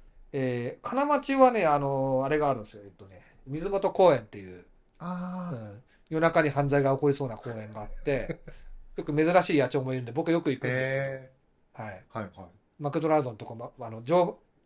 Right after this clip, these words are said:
Speaker 1: えっと、なんだっけ、えっと、なんだっけ、えっと、常磐線じゃなくて、日光街道じゃなくて、水戸街道だ。
Speaker 2: うん。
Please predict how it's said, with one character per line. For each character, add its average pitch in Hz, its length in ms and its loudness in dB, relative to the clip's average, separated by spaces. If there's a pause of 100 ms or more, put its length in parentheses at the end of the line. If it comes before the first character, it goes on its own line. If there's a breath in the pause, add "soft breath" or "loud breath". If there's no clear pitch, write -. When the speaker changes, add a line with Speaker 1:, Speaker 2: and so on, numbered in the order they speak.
Speaker 1:
え 127 60 -10
っ 123 60 -10
と、 113 120 -12
な 113 60 -14
ん - 20 -14
だ 104 40 -12
っ - 20 -16
け、 - 180 -18
え 110 40 -10
っ 101 40 -14
と、 104 80 -16
な 101 120 -14
ん 95 40 -16
だ 95 60 -20
っ - 20 -20
け、 - 160 -20
え 104 80 -14
っ 101 40 -16
と、 95 380 -14
常 135 220 -2
磐 135 220 0
線 131 160 -6
じ 127 40 -2
ゃ 123 60 -2
な 123 80 -6
く - 100 -16
て、 110 360 -6 (680)
日 139 220 -10
光 156 160 0
街 143 240 2
道 117 100 -6
じ 113 80 -10
ゃ 110 60 -8
な 117 100 -8
く - 80 -20
て、 120 140 -12
水 139 180 0
戸 - 60 2
街 180 140 8
道 104 120 -12
だ。 - 160 -14 (300)
Speaker 2:
う 165 40 -2
ん。 151 140 -8